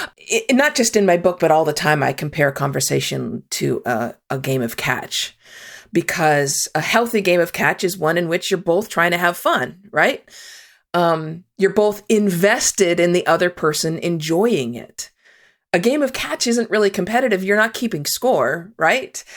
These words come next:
You're just, that means that you are invested in the other person catching the ball and returning it. So you're not pegging it down the field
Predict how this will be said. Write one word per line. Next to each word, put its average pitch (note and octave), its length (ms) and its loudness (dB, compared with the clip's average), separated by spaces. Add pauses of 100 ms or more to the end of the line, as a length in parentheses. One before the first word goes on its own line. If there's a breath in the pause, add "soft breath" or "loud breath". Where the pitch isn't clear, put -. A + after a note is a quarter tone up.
(140 loud breath)
You're G3 120 2
just, G#3+ 460 0 (140)
that G#3 180 2
means B3+ 320 0
that G#3 200 2
you G#3+ 140 2
are G3+ 120 4
invested G3 600 0
in G3 100 0
the - 140 -2
other F3 180 0
person F3 400 -8
catching G3+ 560 -2
the A#3 100 0
ball C#3+ 320 -4
and D#3+ 160 -8
returning G3+ 560 -6
it. - 300 -18 (340 loud breath)
So - 140 0
you're A3+ 140 0
not D4 240 -2 (340 soft breath)
pegging A#3 420 2
it E3+ 140 0
down E3+ 240 2
the - 60 -4
field G3+ 680 -4